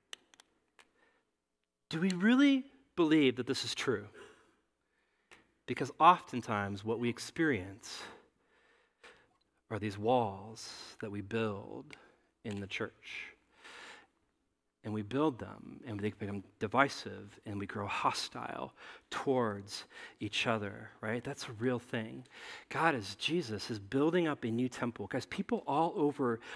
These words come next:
over the United States are leaving the church. And if you know those people, encourage them to stick around. And here's why. Because the church is the primary vehicle in which God wants to do work in this world. Encourage them to stay.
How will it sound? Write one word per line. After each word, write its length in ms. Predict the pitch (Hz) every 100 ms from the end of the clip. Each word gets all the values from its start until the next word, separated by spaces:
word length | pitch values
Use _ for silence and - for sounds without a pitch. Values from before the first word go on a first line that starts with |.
| -
over 400 | 139 135 143 127 113
the 140 | 117
United 380 | 113 120 123 117
States 320 | - 104 -
are 60 | 101
leaving 300 | 107 104 101
the 80 |
church. 440 | 98 104 - - - - - - -
And 100 | 120
if 120 | 110
you 140 | - 185
know 240 | 170 165
those 180 | 165 175
people, 300 | - 165 196
encourage 540 | 139 113 - 175 165
them 140 | 135 117
to 60 |
stick 240 | 110 - -
around. 360 | 107 104 95
And 100 | 104
here's 180 | 104 127
why. 220 | 127 107 104 - - - -
Because 220 | 135 127
the 80 | 107
church 380 | 113 - 160 143
is 100 | 104
the 60 | 120
primary 440 | - 131 143 151
vehicle 580 | 113 127 117 - 95 95 - - -
in 140 | 110
which 260 | 110 - -
God 480 | 120 120 127 131 - _ 107
wants 440 | 113 107 117 -
to 160 | - 104
do 160 | 104
work 380 | 98 117 117 -
in 100 | 101
this 220 | 104 - -
world. 320 | 101 78 - - _ _ _ _ _ _ _ _ _ -
Encourage 520 | - - - 175 156
them 140 | 127
to 80 | 110
stay. 460 | 117 - 107 110